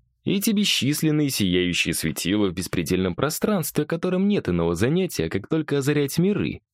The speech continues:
представляющие арену всяческой нужды и бедствий, и в счастливом случае не отражающие ничего, кроме скуки, судя, по крайней мере, по известному нам опыту в нашем мире. Очень завидовать некому,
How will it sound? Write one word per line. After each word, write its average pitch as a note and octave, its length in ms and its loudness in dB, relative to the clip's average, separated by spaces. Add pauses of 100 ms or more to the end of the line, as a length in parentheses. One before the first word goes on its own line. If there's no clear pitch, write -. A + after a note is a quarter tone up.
(220)
представляющие F#3+ 920 2
арену A#2+ 300 2
всяческой F2 500 0
нужды G2 360 2
и - 20 0
бедствий, G2 640 -2 (280)
и G#2+ 140 0
в - 20 0
счастливом F#2 540 2
случае F#2 640 0 (180)
не E3+ 160 4
отражающие B2 840 2
ничего, F#2+ 460 2
кроме B2+ 320 0
скуки, C3+ 640 -2 (200)
судя, F#3+ 400 0
по E2+ 140 -4
крайней F#2 300 2
мере, D2 380 -2 (220)
по A2 100 2
известному F3 560 2
нам D#3+ 220 0 (100)
опыту F#2 680 0
в F2+ 120 -2
нашем E2+ 340 0
мире. E2+ 480 -2 (1300)
Очень F#3+ 380 2
завидовать E3 720 2
некому, B2+ 640 0